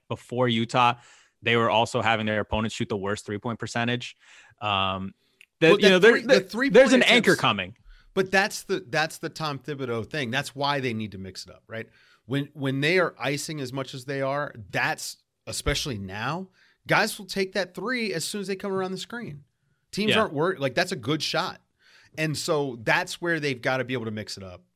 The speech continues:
Speaker 2: and, and come up with different things. Like, you can't just, you know, ice and drop every single time.
Speaker 1: Right.
Speaker 2: It's not two thousand nine, two thousand ten.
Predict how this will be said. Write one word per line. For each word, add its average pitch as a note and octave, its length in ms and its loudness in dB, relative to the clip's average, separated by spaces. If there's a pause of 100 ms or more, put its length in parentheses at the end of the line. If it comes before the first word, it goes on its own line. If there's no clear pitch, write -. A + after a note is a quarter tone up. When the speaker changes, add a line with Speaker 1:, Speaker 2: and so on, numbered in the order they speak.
(240)
Speaker 2:
and, A2+ 120 -14
and A2+ 220 -14
come C#3+ 200 -6
up C3 140 -6
with A#2+ 120 -12
different F#2+ 280 -14
things. F2+ 280 -18
Like, G#2 140 -16 (240)
you E3 160 -6
can't G#3 440 2
just, C3 300 -4 (920)
you A#2+ 120 -10
know, G2+ 160 -10
ice B2+ 320 -2
and A2+ 180 -10
drop G#2 380 -6 (200)
every G2+ 260 -12
single F#2 240 -12
time. F2 260 -16 (460)
Speaker 1:
Right. F2+ 180 -8
Speaker 2:
It's C3 200 -6
not D3 300 -2 (460)
two C#3 140 -6
thousand A#2+ 320 0
nine, A#2 300 -4
two A2+ 120 -14
thousand G2 280 -6
ten. F2+ 180 -16